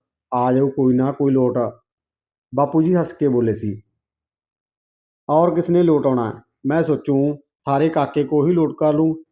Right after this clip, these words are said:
ਇਵ ਕੀ ਵਾਰ ਇਸੇ ਕਾ ਰਿਸ਼ਤਾ ਕਰਵਾ ਦੂੰ।"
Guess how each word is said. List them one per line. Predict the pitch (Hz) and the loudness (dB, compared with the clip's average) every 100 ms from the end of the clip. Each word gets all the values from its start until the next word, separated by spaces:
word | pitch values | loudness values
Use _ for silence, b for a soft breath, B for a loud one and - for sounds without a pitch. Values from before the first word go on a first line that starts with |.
| _ _ - | _ _ -2
ਇਵ | 156 | -2
ਕੀ | 143 160 | 0 0
ਵਾਰ | 151 151 156 156 _ _ _ | 4 2 0 -8 _ _ _
ਇਸੇ | 151 139 | -4 0
ਕਾ | 160 165 | 0 0
ਰਿਸ਼ਤਾ | 160 160 156 | 0 0 -2
ਕਰਵਾ | 160 156 151 | 0 0 2
ਦੂੰ।" | 156 170 | 2 0